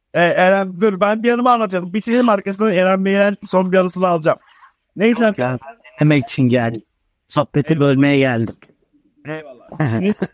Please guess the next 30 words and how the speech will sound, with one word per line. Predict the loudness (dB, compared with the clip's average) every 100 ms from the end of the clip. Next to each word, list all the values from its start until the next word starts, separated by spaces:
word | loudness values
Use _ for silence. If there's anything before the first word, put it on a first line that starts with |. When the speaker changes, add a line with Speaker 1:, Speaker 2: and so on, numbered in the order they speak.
| -4 -4 -6
Speaker 1:
askeri | -6 0 2 2
geldik. | 2 0 -4 _ -4
Adına | -2 -2
şey, | -2 -4 -4 -10 _ -10 -4
ben | 0 0 -2
uçakta | -2 -2 -2
giderken | -2 0 2 0
dedim | 0 -2
ki, | -4 0
"Beş | 0 2
yıldızlı | -2 -2 -2 0
bir |
otele | 0 0 -2
girelim. | 0 0 0 -4 _ _ _ _ _ -6
Efendim, | 0 0 2
jacuzziye | 0 0 0 0
girelim. | 2 0 0 -2 -8 -8
Mükemmel | -6 -2 0 2 2
bir, | 0 -2 -4 -4
e, | -2 0 0
tatil | 0 0 0 -2
olur | 0 0
benim | 0 -2
için." | -4 -6 -8 _ _ _ _ _ _ 0
O | 0
gün | 2
Allah | 2 2 0
kahretsin, | 0 0 0 0 2
Barcelona'nın | 2 2 2 0 2 0
ikisinin | -2 -6 -2 0 0